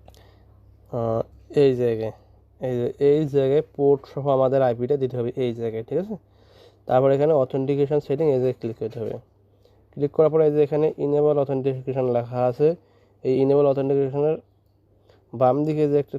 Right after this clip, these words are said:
টিক মার্কের মতো একটা চিহ্ন আছে, একটা বক্স আছে, এখানে একটা টিক মার্ক দিতে হবে। তারপর এখানে আইপি দিয়ে ইউজার নেম আর এখানে পাসওয়ার্ড দিয়ে এখানে কানেক্টে ক্লিক করতে হবে, ঠিক আছে? তো আমি এগুলো দিয়ে নিচ্ছি।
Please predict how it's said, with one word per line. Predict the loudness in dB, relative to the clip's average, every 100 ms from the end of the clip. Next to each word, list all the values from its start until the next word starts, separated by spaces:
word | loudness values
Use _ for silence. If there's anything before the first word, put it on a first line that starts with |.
| -4
টিক | -4 0
মার্কের | 0 0 0
মতো | 0 -2
একটা | -4
চিহ্ন | -2 -2
আছে, | 0 0 -2 _ -14 -8
একটা | 0 4
বক্স | 2 2
আছে, | -4 -2
এখানে | 0 -2
একটা | -4 -6
টিক | -6 -4
মার্ক | -6 -6
দিতে | -8
হবে। | -10 -10 _ _ _ -20 _ _
তারপর | -2 2 2
এখানে | 2 2 2
আইপি | 2 2
দিয়ে | 2
ইউজার | 2 0
নেম | 2 2
আর | 0
এখানে | 0 -4 -2
পাসওয়ার্ড | -4 -2 -4 -4
দিয়ে | -4 -4 -6 _ _ _ _
এখানে | -2 -2 0
কানেক্টে | 0 0 0 -4
ক্লিক | -4 -4
করতে | -8 -8
হবে, | -10 -8
ঠিক | -6 -4
আছে? | -4 -8 _ _ _ _
তো | -2
আমি | 0 2
এগুলো | 2 2
দিয়ে | 2 2
নিচ্ছি। | 2 -2